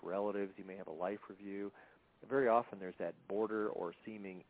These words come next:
end of the experience where a decision has to be made about returning to Earth or not. And, uh, with, interestingly, most people don't want to return at that point in time because they, they really understand they're in a place far better than Earth. And yet, for a variety of reasons,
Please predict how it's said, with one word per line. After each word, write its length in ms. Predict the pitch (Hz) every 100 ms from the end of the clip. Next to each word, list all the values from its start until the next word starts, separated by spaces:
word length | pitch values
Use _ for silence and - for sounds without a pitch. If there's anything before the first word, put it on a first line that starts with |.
| -
end 280 | 113 117 113
of 80 | -
the 60 | 98
experience 640 | - - 107 104 101 101 -
where 120 | 90 78
a 20 |
decision 420 | - - 101 98 92
has 100 | 98 -
to 80 | -
be 160 | 92 82 82
made 380 | 95 98 104
about 260 | - 87 85
returning 420 | - - 104 98 -
to 80 | -
Earth 160 | 101 113 117
or 80 |
not. 300 | 110 104 110 - - - - _ _ -
And, 380 | 98 95 92
uh, 200 | 90 90 87 _ _ -
with, 80 | 87
interestingly, 480 | 117 - 104 80 80
most 220 | 90 104 -
people 220 | - -
don't 240 | 101 - -
want 120 | 85
to 60 |
return 420 | 80 80 - 90 85
at 80 |
that 200 | - - -
point 240 | 87 - -
in 80 |
time 200 | 92 85 85
because 220 | 87 87
they, 140 | 92 85 -
they 60 | 87
really 300 | 95 92 90
understand 540 | 90 87 - 92 92 85
they're 140 | 82
in 60 | 82
a 140 | -
place 180 | 92 85 -
far 160 | 92 87
better 300 | 90 90 85
than 120 | 80 85
Earth. 280 | 101 92 -
And 100 | 95
yet, 180 | 101 107 - - - - _ -
for 100 | 202
a 40 |
variety 440 | 117 107 113 135 104
of 100 | 92
reasons, 300 | 90 -